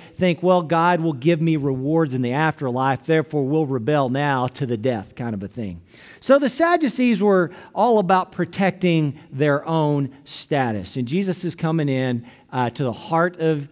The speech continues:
Jerusalem, and the Sadducees are pretty close to that heart.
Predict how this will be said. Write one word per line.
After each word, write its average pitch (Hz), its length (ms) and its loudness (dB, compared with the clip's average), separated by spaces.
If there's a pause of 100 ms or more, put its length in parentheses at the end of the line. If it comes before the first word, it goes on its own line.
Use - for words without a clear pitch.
Jerusalem, 127 800 -2 (220)
and 127 160 -2
the 123 40 -2
Sadducees 143 600 0
are 127 40 -2
pretty 156 220 -2
close 135 480 -4 (220)
to 143 100 -2
that 120 220 -2
heart. 113 320 -6